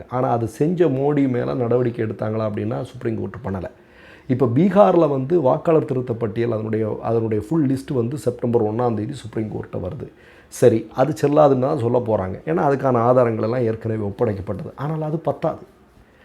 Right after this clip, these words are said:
நான் என்ன கேட்குறேன்னா, ரெண்டாயிரத்தி இருபத்தி நாலு பாராளுமன்ற தேர்தல்ல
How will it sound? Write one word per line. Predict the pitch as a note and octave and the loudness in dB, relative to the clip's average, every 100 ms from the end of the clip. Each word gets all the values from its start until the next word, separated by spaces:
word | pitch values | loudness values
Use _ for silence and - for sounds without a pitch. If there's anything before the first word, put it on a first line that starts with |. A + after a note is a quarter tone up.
| - - - | -20 -20 -8
நான் | A#2 B2 G3 | -2 2 4
என்ன | G3+ G3+ | 4 2
கேட்குறேன்னா, | F#3 D#3+ A#2+ G#2 F#2 E2+ F2 G#2 A2 | 2 2 2 -2 -4 -4 -6 -4 -2
ரெண்டாயிரத்தி | A2 B2+ D#3+ F#3 F#3+ F#3 F3+ - F#3 D#3 | -2 -2 0 0 0 -2 -4 -4 -2 0
இருபத்தி | D3+ D#3+ D#3 - C#3 | 0 -2 -6 -4 -2
நாலு | C3 A#2 | 0 0
பாராளுமன்ற | - C3 D#3 D3+ C3+ B2+ A2+ | 0 0 2 0 0 -2 -4
தேர்தல்ல | - G#2+ G#2+ G#2+ D3+ | -4 -4 -2 -2 -2